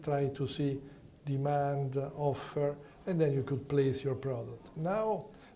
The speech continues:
the regulation part, uh, is becoming extremely relevant, and, uh, regulations are coming from, uh, Brussels. Brussels is defining new, uh, directives,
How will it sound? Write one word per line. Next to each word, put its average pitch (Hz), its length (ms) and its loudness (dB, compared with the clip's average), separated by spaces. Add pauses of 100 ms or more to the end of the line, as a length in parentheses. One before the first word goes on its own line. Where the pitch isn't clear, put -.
the 160 140 6
regulation 165 800 2
part, 120 420 -4 (100)
uh, 147 40 -4 (440)
is 156 120 2
becoming 143 480 2
extremely 139 500 2
relevant, 131 720 2 (460)
and, 151 280 2
uh, 131 100 0
regulations 147 840 2 (160)
are 165 80 0
coming 127 320 -2
from, 135 340 -4
uh, 139 60 -4 (120)
Brussels. 151 460 0 (500)
Brussels 151 600 0
is 131 180 -4
defining 131 720 -2
new, 156 420 4 (520)
uh, 123 160 -4
directives, 131 720 0